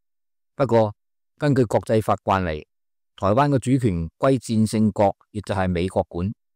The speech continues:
台灣係屬於美國嘅勢力範圍，從蔣中正到賴清德都要聽美國嘅。而根據治理嘅事實，台灣屬於中華民國，但唔理點樣講啦，橫掂都係唔屬於共產中國。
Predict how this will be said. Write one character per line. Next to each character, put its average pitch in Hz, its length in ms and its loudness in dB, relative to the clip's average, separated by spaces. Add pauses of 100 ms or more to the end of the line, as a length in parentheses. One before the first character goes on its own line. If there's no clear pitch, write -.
(260)
台 92 120 -2
灣 143 220 2
係 131 160 0
屬 - 140 -8
於 143 100 -2
美 110 220 2
國 107 180 0
嘅 104 140 -2
勢 101 200 -2
力 92 100 -2
範 78 220 -4
圍， 65 120 -8 (640)
從 101 220 -2
蔣 120 240 2
中 151 220 0
正 117 360 2 (100)
到 120 180 -2
賴 98 240 0
清 131 220 -2
德 123 180 -4 (120)
都 131 160 2
要 113 140 2
聽 117 240 0
美 87 160 -2
國 - 220 -10
嘅。 85 80 -20 (680)
而 110 140 -2
根 156 200 4
據 127 140 4
治 117 220 -4
理 117 200 4
嘅 120 100 4
事 98 160 -10
實， 95 160 -8 (560)
台 - 140 -4
灣 151 280 2
屬 131 120 -6
於 143 120 0
中 147 220 0
華 92 160 2
民 69 220 -8
國， 98 200 -6 (580)
但 104 200 0
唔 95 80 0
理 110 140 2
點 117 120 2
樣 131 100 2
講 110 260 0
啦， 123 80 -4 (480)
橫 104 260 2
掂 113 180 2
都 143 140 2
係 127 140 2
唔 95 120 2
屬 90 200 -6
於 127 120 2
共 101 280 -2
產 95 200 0
中 113 220 2
國。 90 220 -6